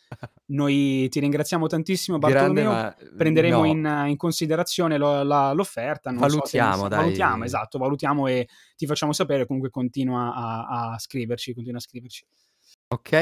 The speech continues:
Speaker 1: io l'ultima poi chiudo
Speaker 2: Vai,
Speaker 1: e
Speaker 2: anch'io
Speaker 1: lascio a te
Speaker 2: l'ultima,
Speaker 1: se ne
Speaker 2: io
Speaker 1: hai
Speaker 2: l'ultima.
Speaker 1: altre.
Speaker 2: Sì.
Speaker 1: Ehm, allora, G G M ha
Speaker 2: Sì.
Speaker 1: una domanda per te, chiede proprio a Jonathan.
Speaker 2: G G M, sì.
Speaker 1: Meglio una gallina oggi o un uovo domani?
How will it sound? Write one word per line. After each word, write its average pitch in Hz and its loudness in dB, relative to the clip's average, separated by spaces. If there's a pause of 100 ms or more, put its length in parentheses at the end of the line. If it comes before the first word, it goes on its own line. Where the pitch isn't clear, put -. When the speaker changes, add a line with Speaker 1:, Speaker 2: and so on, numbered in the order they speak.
Speaker 1:
io 160 2
l'ultima 147 -2
poi 120 -4
chiudo 104 -2
Speaker 2:
Vai, 185 6
Speaker 1:
e 180 2
Speaker 2:
anch'io 185 0
Speaker 1:
lascio 160 4
a 160 4
te - -
Speaker 2:
l'ultima, 156 4
Speaker 1:
se 190 -2
ne 101 0
Speaker 2:
io 101 2
Speaker 1:
hai 110 2
Speaker 2:
l'ultima. 120 6
Speaker 1:
altre. 190 0 (140)
Speaker 2:
Sì. 190 -4
Speaker 1:
Ehm, 127 0
allora, 147 2
G 180 -6
G 208 0 (140)
M 101 -4 (540)
ha 135 2
Speaker 2:
Sì. - 2
Speaker 1:
una 123 0
domanda 131 0
per - -8
te, 98 -8
chiede 110 -4
proprio 120 -4
a 110 -2
Jonathan. 95 -4
Speaker 2:
G 131 -6
G 123 -8
M, 110 -8
sì. 165 -4 (680)
Speaker 1:
Meglio 180 4
una 147 -2
gallina 151 0
oggi 208 -4
o 151 0
un 147 -4
uovo 127 -4
domani? 98 -6